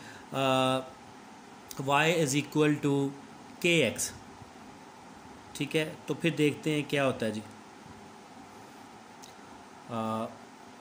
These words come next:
put कर लेते हैं y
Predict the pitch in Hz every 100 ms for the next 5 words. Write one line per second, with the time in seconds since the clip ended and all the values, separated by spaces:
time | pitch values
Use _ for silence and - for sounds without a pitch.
0 | - - - - - - - - - -
1 | - - - - - - - - - -
2 | - - - - - - - - 165 -
3 | 131 113 117 131 123 156 - - - -
4 | - - - - - - - - - -
5 | - - - - - - - - - -
6 | - - - - - - - - - -
7 | 135 127 123 123 120 127 139 151